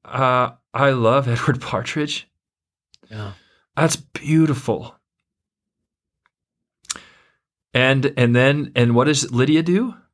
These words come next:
Speaker 1: What does his wife do? "We're coming to Zion.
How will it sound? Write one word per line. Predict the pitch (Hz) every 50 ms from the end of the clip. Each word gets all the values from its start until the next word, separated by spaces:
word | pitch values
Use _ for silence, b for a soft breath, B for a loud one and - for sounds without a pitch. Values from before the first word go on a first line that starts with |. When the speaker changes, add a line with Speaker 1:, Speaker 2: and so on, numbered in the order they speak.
| _ _ _ _
Speaker 1:
What | 143 156
does | 175 175
his | 160 135 120
wife | 104 113 127 160 185 -
do? | - 190 220 269 285 240 - _ _ _ _ _ _ _ _ _ _ _ _ _ _ _ _ _ _ _ _ _ _ _ _ _ _ _ _ _ _
"We're | - -
coming | 131 - 135 117 101 90
to | 85
Zion. | 80 82 82 82 82 82 85 -